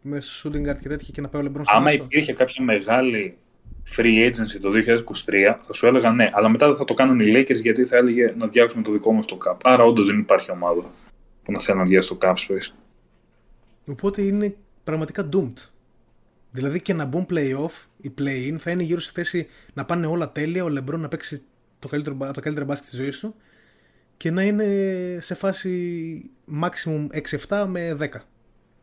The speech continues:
Speaker 2: Ναι.
Speaker 1: Δεν υπάρχει κάποια σωτηρία.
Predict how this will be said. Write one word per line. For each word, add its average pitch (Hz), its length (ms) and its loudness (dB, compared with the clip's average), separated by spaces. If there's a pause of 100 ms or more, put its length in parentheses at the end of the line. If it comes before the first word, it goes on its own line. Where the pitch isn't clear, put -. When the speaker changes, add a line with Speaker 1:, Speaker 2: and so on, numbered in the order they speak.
(400)
Speaker 2:
Ναι. 104 220 -2 (600)
Speaker 1:
Δεν 156 220 -2
υπάρχει 113 680 -10
κάποια 117 240 -14
σωτηρία. 185 540 -4